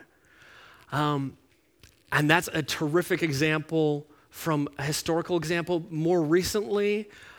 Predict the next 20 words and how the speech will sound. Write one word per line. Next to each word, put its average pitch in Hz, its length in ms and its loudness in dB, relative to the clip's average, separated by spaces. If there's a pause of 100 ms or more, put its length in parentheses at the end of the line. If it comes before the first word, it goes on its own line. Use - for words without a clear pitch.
(120)
um, 139 480 0 (360)
tomorrow 175 440 0
is 160 100 0
Martin 160 300 -2
Luther 160 240 -4
King 196 360 -8
Day. 113 280 -2 (600)
You're 135 100 -12
talking 185 340 -2
about 151 380 2 (260)
somebody 180 520 2
who, 147 460 2 (580)
who 175 180 0
had 170 460 6
a, 156 460 4
a 151 160 4
rest 156 440 0
in 147 100 -8
his 143 220 -2
identity 143 880 -2